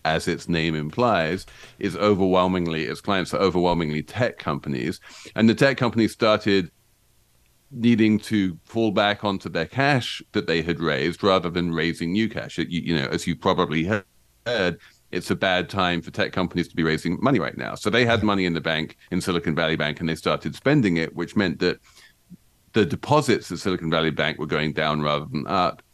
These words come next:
That would normally be fine, except for Silicon Valley Bank had put all of those deposits into bonds. And when s-, rates go up, the price of bonds go down. So what happened is they sold the bonds so that people could take out their money.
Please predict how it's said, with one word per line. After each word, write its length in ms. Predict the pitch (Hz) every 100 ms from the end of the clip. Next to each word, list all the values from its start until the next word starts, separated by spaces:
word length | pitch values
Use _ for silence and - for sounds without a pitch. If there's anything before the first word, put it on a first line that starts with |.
| _ - _ -
That 240 | 165 170
would 180 | 165 143
normally 520 | 139 135 127 113 104
be 200 | 92 92
fine, 520 | - - 120 110 104 - _ _ -
except 460 | 113 - 127 113 -
for 480 | - 117 107 107 104 104 - _ _ _ _
Silicon 400 | - 139 135 123
Valley 240 | 110 110 104
Bank 380 | - 110 107 110
had 180 | 90
put 320 | - - 165 -
all 180 | 120
of 80 | 113
those 220 | 107 101
deposits 480 | 98 - 95 92 - 95
into 680 | 107 101 - 107 92 90 - _
bonds. 720 | 160 151 92 95 135 - _ _ _ _ _ _ _ - -
And 160 | 113 117
when 100 | 117
s-, 120 | - -
rates 300 | 131 127 -
go 240 | 113 113
up, 260 | 117 - - _ _
the 80 | 120
price 400 | - 120 117 113
of 100 | 117
bonds 260 | 101 95 -
go 220 | 95 87
down. 480 | 120 123 78 - -
So 480 | - 104 98 95 -
what 240 | 120 113 110
happened 320 | 117 110 92
is 100 | -
they 120 | 90
sold 360 | - 135 175 101
the 80 |
bonds 460 | 76 69 76 117 135
so 100 | 95
that 140 | 87
people 240 | 95 85 90
could 140 | 90
take 200 | 90 82
out 180 | 85 -
their 120 | 73
money. 500 | 82 123 87 85 107